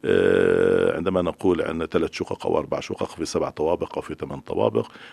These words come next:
نتحدث عن خمسة وعشرين ل ثلاثين شقة، كل شقة في عندها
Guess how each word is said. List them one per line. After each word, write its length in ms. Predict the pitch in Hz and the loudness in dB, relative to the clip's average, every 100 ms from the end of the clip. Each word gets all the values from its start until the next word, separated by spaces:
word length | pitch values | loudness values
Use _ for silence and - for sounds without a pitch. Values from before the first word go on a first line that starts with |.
| - | -12
نتحدث 500 | - - - 80 85 | -8 -6 -4 -2 -2
عن 140 | - 73 | -4 -8
خمسة 300 | - 78 78 | -8 -4 -4
وعشرين 360 | - - 90 | -2 -6 -6
ل 40 | - | -6
ثلاثين 420 | - - - 78 | -4 -6 -6 -6
شقة، 360 | - - - 95 | -4 -4 -2 -2
كل 200 | - 85 | -2 -4
شقة 340 | - - 87 | -4 -2 -4
في 180 | 85 85 | -4 -6
عندها 400 | 82 78 76 | -6 -8 -8